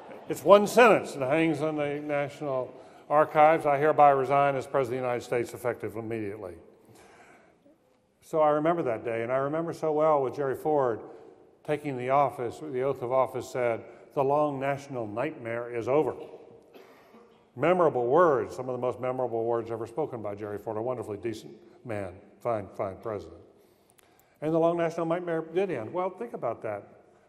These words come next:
Today, for a lot of Americans, this is a pretty nightmarish time. You know, this has not been the, the, not, not just the wars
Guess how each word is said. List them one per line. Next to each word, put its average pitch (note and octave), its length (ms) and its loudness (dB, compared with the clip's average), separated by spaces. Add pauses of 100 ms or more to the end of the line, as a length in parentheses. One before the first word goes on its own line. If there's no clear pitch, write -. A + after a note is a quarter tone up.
(120)
Today, D#3 400 0
for D#3 300 -2
a C3 60 0
lot D3+ 200 2
of C#3+ 80 -4
Americans, E3+ 460 -4
this E3 100 -10
is C#3+ 60 -14
a C#3 40 -20
pretty D#3 200 -8
nightmarish C3 540 -8
time. G2 280 -10 (1300)
You B2 60 -16
know, A#2 160 -12
this C#3+ 160 -8
has C#3 80 -12
not D3+ 240 -2
been D#3 100 0
the, C#3+ 200 -4
the, C#3 500 -8
not, D3 360 -8
not D#3+ 200 -6
just D3+ 160 -12
the D3 60 -4
wars C#3 480 0